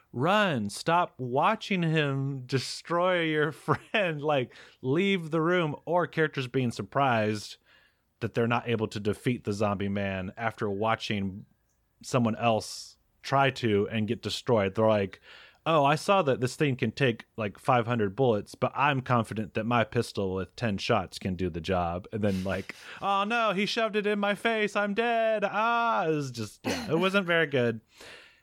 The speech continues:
It, the last thing, the two, last two things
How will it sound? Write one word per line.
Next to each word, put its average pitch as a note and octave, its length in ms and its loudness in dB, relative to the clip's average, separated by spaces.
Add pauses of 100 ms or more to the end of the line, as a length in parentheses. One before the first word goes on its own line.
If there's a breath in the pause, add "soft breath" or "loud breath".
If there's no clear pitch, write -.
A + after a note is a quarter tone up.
(120 loud breath)
It, D#3 440 2
the E3+ 120 2
last F3 300 0
thing, D#3+ 300 2
the D3 100 0
two, D3 200 0
last C#3+ 260 2
two B2 100 2
things A2+ 520 -2